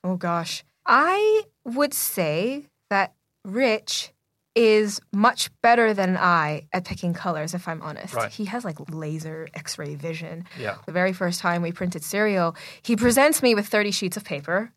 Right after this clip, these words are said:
Speaker 1: and they're white. And he goes, "I just can't decide which white we're gonna go with."
Speaker 2: <laughs>
Speaker 1: I looked at him, and I'm like, "What do you mean? They're all kind of the same." <laughs> And he's like, "How can you not tell the difference between these thirty sheets? Look." And he, you know, he gets so frustrated with me. I have very bad eyesight. Maybe that's why.
Speaker 2: Right.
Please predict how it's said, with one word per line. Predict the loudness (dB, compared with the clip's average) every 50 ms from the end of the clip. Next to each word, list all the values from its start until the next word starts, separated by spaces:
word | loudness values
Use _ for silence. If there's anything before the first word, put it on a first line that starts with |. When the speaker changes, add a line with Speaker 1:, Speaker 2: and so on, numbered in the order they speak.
| -6
Speaker 1:
and | -2 0
they're | 0 0
white. | -2 -4 -6 -6 -6 -8 -8 -12 -16 -18 _ _ -4 -2 0
And | 2 2
he | 4 4
goes, | 6 6 6 6 4 2 -6 -14 -20 -20 -12 _ -4
"I | -4 -4 -4 -4
just | -2 0 0 0 -2 -4 -6 -10
can't | -10 -8 -8 -8 -8 -8 -10 -12
decide | -10 -10 -8 -4 -4 -2 -2 -4 -4 -6 -6
which | -8 -6 -4 -6 -4 -2
white | 0 2 2 2 2 0
we're | 0 0 2
gonna | 2 0 0 0
go | 2 6 8 8 8 8
with." | 8 6 4 4 0 -2 -4 -4 -2
Speaker 2:
<laughs> | -2 -2 2 4
Speaker 1:
I | 6 8 8 8 8
looked | 8 8 8 8 8 8
at | 6 8 8
him, | 8 6 6
and | 6
I'm | 4 6
like, | 4 4 4
"What | 4 4
do | 4 4
you | 4 4 2
mean? | 2 2 4 4
They're | 6 6
all | 6 6 4
kind | 4 2 2 2 2
of | 0 -2
the | 0
same." | 0 2 2 2 2 0 0 -2
<laughs> | -2 0 2 4 4 4 2 0 0 0 0 -2 -2 -2 -2 -2 -4 -4 -6 -8 -6 -4
And | -2
he's | 0 0 0
like, | 2 2
"How | 2 2
can | 2 2 2
you | 4
not | 4 4 4
tell | 4 4 2
the | 4 4
difference | 2 2 2 2 0
between | -2 -2 -2 0 0
these | 0 2
thirty | 2 2 2 2
sheets? | 0 0 0 0 -2 0 4
Look." | 4 4 4 2 -2 -14 -16 -16 -16 -10 -4 0
And | 0 2
he, | 2 2 2 2 2 2 2 2
you | 2
know, | 2 4
he | 4 2
gets | 2 4
so | 4 2
frustrated | 2 2 0 0 0 0 2 2 2 0
with | 0 -2 -2
me. | 0
I | 0 0
have | -2 -2
very | -2 -2 -2 -2 -2
bad | -2 -4 -4
eyesight. | -4 -6 -6 -6 -6 -6 -6 -4
Maybe | -4 -6 -6 -6
that's | -8 -8 -10 -8
why. | -4 0 0 2 2 0 0
Speaker 2:
Right. | -2 -2 -4 -4